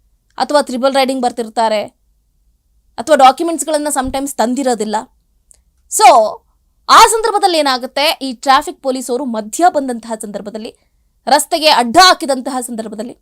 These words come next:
ಅವರಿಂದ ತಪ್ಸ್ಕೊಳ್ಳೋದಕ್ಕೆ ಹೋಗ್ಬೇಕು ಅಂತ ಹೋಗಿ ಎಂತೆಂಥ ಅನಾಹುತಗಳು, ದುರಂತಗಳು ಆಗಿದೆ. ಅದು ಒಂದು ಕಡೆ ಬದಿಗೊತ್ತೋಣ.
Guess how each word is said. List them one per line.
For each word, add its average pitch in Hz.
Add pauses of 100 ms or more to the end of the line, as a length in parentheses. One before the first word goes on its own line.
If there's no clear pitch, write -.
(520)
ಅವರಿಂದ 403
ತಪ್ಸ್ಕೊಳ್ಳೋದಕ್ಕೆ -
ಹೋಗ್ಬೇಕು 240
ಅಂತ 233
ಹೋಗಿ 220 (760)
ಎಂತೆಂಥ 285 (180)
ಅನಾಹುತಗಳು, 262
ದುರಂತಗಳು 247
ಆಗಿದೆ. - (520)
ಅದು 415
ಒಂದು 403
ಕಡೆ 330
ಬದಿಗೊತ್ತೋಣ. 285